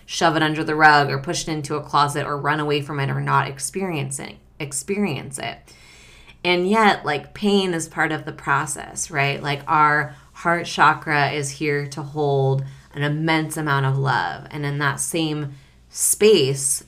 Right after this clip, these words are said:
because we have that, that capacity to love, we also have this great capacity to feel heartbreak and heartache and grief and loss and pain from losing that which we love.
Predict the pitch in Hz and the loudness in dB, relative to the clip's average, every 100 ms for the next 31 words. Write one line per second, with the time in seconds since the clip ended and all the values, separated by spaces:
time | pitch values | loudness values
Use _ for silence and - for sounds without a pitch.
0 | - 160 - 170 160 160 160 151 151 143 | -10 -8 -2 -2 0 -2 2 4 4 4
1 | 143 - - - - 143 139 139 - - | 0 -2 -16 -20 -4 2 4 2 -10 2
2 | 165 160 160 147 139 147 175 208 170 156 | 4 4 0 -6 -8 -6 -2 -2 -2 -2
3 | 147 202 247 202 170 143 - - - - | -2 -2 -2 2 2 0 -12 -20 -12 -6
4 | 135 - 156 156 147 147 185 208 170 139 | -6 -2 -2 -2 -6 -2 -2 -2 -6 -8
5 | 143 - 143 143 156 - - 147 127 131 | -10 -10 -10 -8 -8 -8 -8 -6 -6 -6
6 | 147 135 147 151 143 135 135 135 147 139 | -6 -4 -2 -2 0 0 -2 -6 -4 -2
7 | 139 135 - - - 151 202 147 135 139 | -2 -4 -12 -16 -6 2 2 0 -4 -2
8 | 135 139 175 120 - - - - _ _ | 0 4 4 4 0 -8 -8 -10 _ _
9 | - 143 135 139 135 - - 214 180 139 | -4 2 4 4 2 -6 -4 -2 -2 -4
10 | 147 151 147 135 143 160 160 147 143 143 | -8 -8 -4 0 2 4 4 0 -4 0
11 | 143 135 147 139 - 135 135 156 135 - | 2 0 -4 -8 -8 -6 -2 0 0 -2